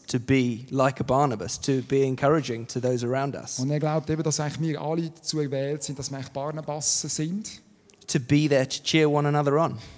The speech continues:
Speaker 2: Damit wir uns gegenseitig auch können ermutigen, aufbauen.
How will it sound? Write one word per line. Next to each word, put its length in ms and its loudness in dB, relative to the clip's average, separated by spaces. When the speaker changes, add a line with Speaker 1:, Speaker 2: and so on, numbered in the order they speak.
Speaker 2:
Damit 220 2
wir 140 2
uns 180 0
gegenseitig 500 2
auch 80 -2
können 380 -4
ermutigen, 800 -4
aufbauen. 580 -4